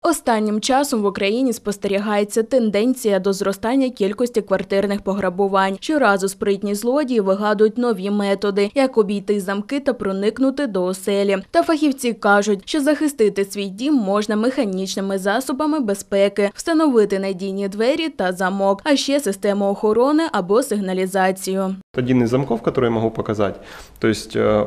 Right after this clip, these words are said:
Speaker 2: он спокойно продаётся в, во многих местах доступных, он довольно-таки бюджетный, он не сертифицирован в Европе, то есть он произведён в Китае,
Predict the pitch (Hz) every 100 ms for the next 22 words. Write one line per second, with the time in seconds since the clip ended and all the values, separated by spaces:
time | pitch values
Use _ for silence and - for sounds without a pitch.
0 | - 143 143 - 131 139 120 113 117 123
1 | 143 131 - 110 110 123 127 143 135 113
2 | 127 135 220 202 175 - 139 123 - -
3 | - - - - 139 131 120 131 113 -
4 | 123 139 202 196 120 147 127 143 143 123
5 | - - - 123 107 104 131 196 220 147
6 | 135 - - - - 110 - 127 110 113
7 | 107 107 123 110 - 127 175 185 143